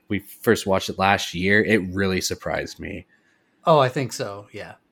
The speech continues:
Speaker 1: Like, I wasn't expecting it to be as good as it was.
Speaker 2: No. I think this is going to be one of those cult hits that people are still gonna be talking about in twenty years.
Speaker 1: Yeah.
Speaker 2: Um, I can kinda compare this to Evil Dead, I think.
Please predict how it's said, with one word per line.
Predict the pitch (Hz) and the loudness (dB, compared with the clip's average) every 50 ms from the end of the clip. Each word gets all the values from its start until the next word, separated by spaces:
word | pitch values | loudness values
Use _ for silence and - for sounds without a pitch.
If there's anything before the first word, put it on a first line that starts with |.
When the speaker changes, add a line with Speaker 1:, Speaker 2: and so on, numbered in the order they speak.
| _ _ _ _ _ - | _ _ _ _ _ -8
Speaker 1:
Like, | 87 - | -4 0
I | 92 92 | 2 2
wasn't | 95 95 104 95 92 95 92 | 4 4 2 2 2 -2 -2
expecting | 85 - - - 87 82 - 87 85 | -4 -4 -4 -4 -4 -4 -4 -6 -6
it | 85 - | -6 -8
to | - | -10
be | 76 80 82 | -10 -8 -8
as | 85 82 | -8 -8
good | - - 80 78 | -8 -12 -12 -12
as | 76 78 | -10 -12
it | 76 - | -12 -12
was. | 85 80 80 82 - - - _ _ _ _ | -10 -12 -12 -12 -14 -16 -18 _ _ _ _
Speaker 2:
No. | - 123 117 101 90 98 110 - _ _ _ _ _ - | -12 -10 -8 -8 -8 -8 -10 -14 _ _ _ _ _ -2
I | 151 151 | -2 0
think | 131 196 190 170 | 4 4 2 4
this | 175 180 165 170 | 4 2 4 4
is | 190 170 143 | 2 0 2
going | - 170 156 165 160 147 | 2 2 4 4 2 0
to | 151 | -2
be | 131 151 147 139 139 139 135 131 131 135 131 135 139 - - | -2 0 0 2 2 2 0 0 0 0 -2 -2 -4 -8 -4
one | 135 135 135 135 | -2 0 0 0
of | 135 127 | 0 2
those | 131 127 120 - | 0 0 0 -2
cult | - - - 131 117 110 - | -6 -6 -6 -6 -6 -6 -8
hits | - 110 104 101 - - | -12 -12 -12 -12 -14 -14
that | 113 104 - | -14 -14 -12
people | - 110 107 - _ - | -12 -16 -16 -16 _ -10
are | 104 104 107 107 - - _ - | -8 -8 -8 -10 -12 -18 _ -16
still | - - 185 165 | -2 4 4 4
gonna | 143 139 | 4 4
be | 143 139 | 2 0
talking | 135 - 147 135 131 - 139 131 | 0 2 2 2 2 0 -2 -4
about | 113 127 127 123 117 | -2 0 0 0 -2
in | 117 117 110 | -4 -8 -8
twenty | - - 165 143 135 135 135 131 | -6 -2 -2 0 2 2 2 2
years. | 127 127 127 131 131 127 - - - _ _ | 2 2 2 0 0 -2 -4 -10 -14 _ _
Speaker 1:
Yeah. | - 95 87 82 - - _ _ _ _ _ _ _ | -2 0 0 0 -2 -6 _ _ _ _ _ _ _
Speaker 2:
Um, | - 147 143 143 139 139 139 139 143 143 135 135 135 131 131 - - _ _ _ _ _ _ | 0 2 2 4 6 6 6 6 4 4 2 0 -2 -4 -8 -12 -18 _ _ _ _ _ _
I | - 160 165 | 0 0 0
can | - 180 170 | 2 0 -4
kinda | - - 170 156 151 | 2 2 2 2 2
compare | - 165 139 - 147 139 139 | 0 -2 -4 -2 0 0 0
this | 131 127 139 131 - | 2 0 -2 -2 -2
to | - 147 | -6 -6
Evil | 135 127 123 123 120 117 | -4 -4 -4 -4 -4 -4
Dead, | 110 123 117 120 120 117 | -4 -4 -4 -4 -4 -6
I | 131 143 | -8 -10
think. | 127 - 143 131 139 139 139 _ | -8 -6 -4 -6 -6 -6 -10 _